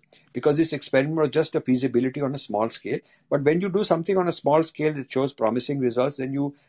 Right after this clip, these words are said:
replicate it on a bigger scale. So they wanted him to be involved, and I was very excited. He's a Buddhist, this guy, this Pete Hutt. So, but he was disillusioned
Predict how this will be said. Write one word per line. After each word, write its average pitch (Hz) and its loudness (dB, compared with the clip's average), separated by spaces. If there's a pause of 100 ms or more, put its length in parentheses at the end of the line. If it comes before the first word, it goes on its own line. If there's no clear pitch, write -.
replicate 135 0
it 156 -8
on 196 0
a 156 -4
bigger 147 2
scale. - -8 (460)
So 196 2
they 170 2
wanted 180 0
him 190 0
to 175 -8
be 147 -8
involved, 120 -2
and 139 -4
I 131 -2
was 135 -4
very 127 0
excited. - -4 (220)
He's 151 -4
a 165 -2
Buddhist, 127 -2 (1040)
this 127 -6
guy, 120 -10 (340)
this 117 -14
Pete 131 0
Hutt. 101 0 (360)
So, 196 2 (400)
but - -2
he 240 -2
was 294 0
disillusioned 170 -2